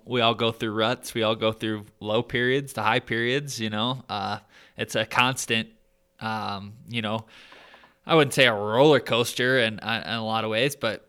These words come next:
um, it can be a lot up and down, and, and, but that's what makes the, the success so much sweeter is, is knowing, uh, that you grinded through some of the tough times, and, and then, you know, you finally make something happen or something goes right, and that, uh,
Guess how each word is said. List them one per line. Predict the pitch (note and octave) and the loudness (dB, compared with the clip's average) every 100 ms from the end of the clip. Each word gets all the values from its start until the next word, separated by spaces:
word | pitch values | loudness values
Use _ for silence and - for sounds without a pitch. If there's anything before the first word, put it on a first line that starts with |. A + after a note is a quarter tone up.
| _ A2+ | _ -8
um, | A2+ A2 A2 G#2+ A2+ | -6 -6 -8 -12 -12
it | A2+ | -4
can | - D#3+ | 0 0
be | C#3+ G2+ G#2+ - | 0 -4 -8 -6
a | |
lot | A2+ A2 A2 | -2 0 -2
up | A#2 A2+ | -4 -6
and | G2 | -6
down, | G2+ A#2+ C3+ G2+ | -4 -4 -6 -8
and, | G2 G2 - | -12 -14 -16
and, | G2+ G2+ G2 G2+ | -12 -10 -12 -10
but | - - | -4 2
that's | C#3 - | 2 2
what | C3 | 0
makes | B2+ B2+ - | 0 0 -2
the, | A#2 G#2+ - _ _ | -2 -4 -8 _ _
the | A2+ | -4
success | A2 A2 - - C3 A#2+ - - - | -4 -6 -4 2 2 2 -6 -8 -14
so | - - | -6 -2
much | B2 A2 - | -2 -2 -6
sweeter | A#2+ A#2+ A2 G2+ | -4 -2 -2 -2
is, | G#2 - | -6 -8
is | A2 G#2+ | -10 -8
knowing, | A2+ A#2 A2 G#2 G2+ _ - - _ A2 | -2 0 0 -4 -10 _ -20 -20 _ -6
uh, | G2+ G2 | -6 -4
that | G#2+ E2+ | -4 -4
you | A2 | -4
grinded | A#2 A2 A2 G2+ | 0 0 0 -4
through | - A2+ G#2+ | -4 -6 -4
some | A#2+ | -6
of | G2+ | -6
the | |
tough | - A2+ - | -4 -6 -6
times, | G#2+ G2+ G2+ G2 | -6 -6 -8 -10
and, | G2 F#2+ | -12 -12
and | G2 G#2 | -10 -8
then, | G2 G2 - - _ | -10 -12 -20 -20 _
you | A2 G#2+ | -12 -8
know, | |
you | G2+ G2+ - A#2 | -8 -10 -14 -4
finally | A2+ A2 G#2 | 0 0 0
make | G#2 - | -6 -4
something | A#2+ G#2+ G#2 | -6 -6 -6
happen | G#2 G#2 - G#2 G2 | -4 -4 -4 -6 -6
or | G2 - - | -8 -10 -6
something | B2 A2+ G#2+ | -6 -4 -4
goes | G#2+ G#2 G#2 | -2 -2 -2
right, | G#2 G2+ F#2 - | -2 -2 -2 -6
and | G2+ | -8
that, | G2 - | -8 -6
uh, | G2 F#2 | -6 -6